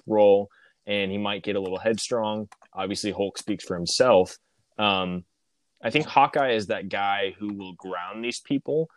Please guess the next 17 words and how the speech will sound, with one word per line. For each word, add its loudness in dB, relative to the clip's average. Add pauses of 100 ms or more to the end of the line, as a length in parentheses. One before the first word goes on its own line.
(260)
Um, -2
he's 0
not, 0
he 0
doesn't 2
pull 0
punches -4
when -8
it -8
comes -10
to, -4
like, -6 (320)
calling -6
people -4
on -6
their -8
crap. -2